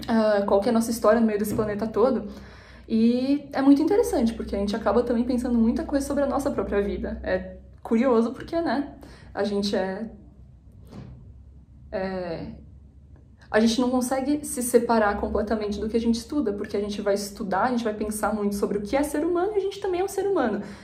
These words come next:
Então isso é uma coisa bem interessante, isso bota a gente pra pensar em muita coisa. Mas, é, o que a gente vai fazer com todo esse conhecimento, pra onde a gente vai querer ir, acho que o meu ponto todo aqui é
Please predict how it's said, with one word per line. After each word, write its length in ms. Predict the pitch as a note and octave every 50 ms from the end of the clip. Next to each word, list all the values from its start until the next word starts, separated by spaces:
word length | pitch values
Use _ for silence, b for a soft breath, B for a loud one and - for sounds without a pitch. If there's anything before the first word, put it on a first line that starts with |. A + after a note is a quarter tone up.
| B B
Então 220 | A3+ A3 A3+ B3 A#3+
isso 120 | B3+ B3
é 40 | C#4+
uma 80 | C#4 C#4
coisa 200 | C#4+ C#4 C#4+ C4+
bem 220 | A#3+ B3 B3+ C#4+
interessante, 640 | D#4+ D#4 F#4 F#4+ F#4+ - - - D4+ B3+ B3+ C#4+
isso 260 | - - - C#4+ D4 - - -
bota 400 | A3 G#3 F#3+ G#3+ G#3+ A3 - D4
a 40 |
gente 120 | C4 B3+ A#3 -
pra 80 | B3+
pensar 280 | B3+ B3+ B3+ B3+ - C4
em 40 | B3+
muita 260 | B3 B3 C#4+ D#4+ E4
coisa. 400 | - C#4+ G3+ D#3+ - - D#3 - B B B B B - - - - - - - - - -
Mas, 840 | A#3 A3 G#3+ G#3+ G#3 G#3 G#3 G#3 G3+ G3+ G3+ G3+ G3+ G3+ - - - B B B B B B B B B B B B B B -
é, 440 | G#3 G3+ G3+ G3 G3 G3 F3+ - -
o 120 | A#3+ A3
que 140 | - - D4
a 60 | D4+
gente 220 | D#4 D#4 D4 C#4+ C#4
vai 100 | B3 A#3
fazer 300 | - A#3 G#3+ G#3+ G#3 G3+
com 180 | G#3 G#3+ G#3
todo 160 | - G#3 G3
esse 160 | G3+ G3+ - -
conhecimento, 640 | - G3 F#3+ G3 - - F#3+ G3 G#3 C4 C#4 B3
pra 160 | A3+ - G#3+ G3+
onde 220 | A3+ B3+ C4 B3
a 20 |
gente 220 | A3 G#3+ G3+ - -
vai 160 | G3 F#3 F#3+
querer 260 | - G3+ F#3 F#3 F3
ir, 400 | G3+ A#3 D4 D4+ B B B B B B B B B
acho 220 | B G#3+ A3+ A3+ -
que 60 | C4+
o 40 | B3+
meu 100 | C4 C4
ponto 300 | C4 C4+ C4 C4+ C#4+ C#4+
todo 200 | - C#4 C4 C#4
aqui 360 | C#4 C#4 - - C#4+ C#4 D4
é 240 | D#4 D#4+ E4 E4+